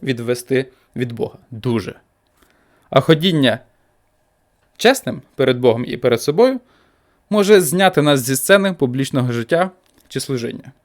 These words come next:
Може залишити взагалі нас на узбіччі головних процесів. Таке внутрішньому фарисею, ох,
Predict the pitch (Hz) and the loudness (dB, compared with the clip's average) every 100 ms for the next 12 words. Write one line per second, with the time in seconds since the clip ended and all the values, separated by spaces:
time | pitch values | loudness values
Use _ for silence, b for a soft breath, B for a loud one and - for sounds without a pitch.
0 | _ _ _ _ _ 160 170 165 196 185 | _ _ _ _ _ 2 2 4 4 4
1 | 185 180 170 170 180 139 117 - 139 - | -2 -2 2 2 2 2 0 0 -2 -2
2 | 131 123 196 - 156 - _ _ _ _ | -6 -4 -4 -4 -8 -8 _ _ _ _
3 | - 147 147 147 127 131 - - - 143 | 0 2 2 0 -4 -6 -6 -10 -12 -20
4 | _ _ _ _ _ _ _ 127 123 139 | _ _ _ _ _ _ _ -4 2 6
5 | 160 180 170 180 180 - 165 160 165 151 | 8 6 4 -2 -4 -4 -6 0 2 2
6 | - 160 180 170 - 160 160 | 2 4 6 2 -2 -4 -2